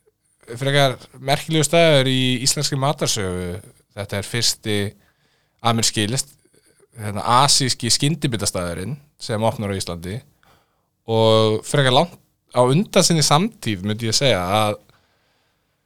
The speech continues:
eða sinni samtíð á undan öðru-, undan öðrum í raun og veru. Þetta, ég man ekki eftir sérstaklega mörgum,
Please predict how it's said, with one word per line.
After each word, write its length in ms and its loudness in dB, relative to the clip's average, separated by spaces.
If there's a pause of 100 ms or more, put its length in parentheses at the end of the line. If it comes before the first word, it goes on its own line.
(580)
eða 180 0
sinni 160 0
samtíð 440 0
á 80 2 (100)
undan 340 2
öðru-, 260 2 (480)
undan 340 0
öðrum 420 0 (760)
í 160 -6
raun 180 0
og 60 -2
veru. 300 0
Þetta, 340 -2 (880)
ég 340 0
man 220 0
ekki 200 -8 (500)
eftir 380 -4
sérstaklega 760 -2
mörgum, 520 -2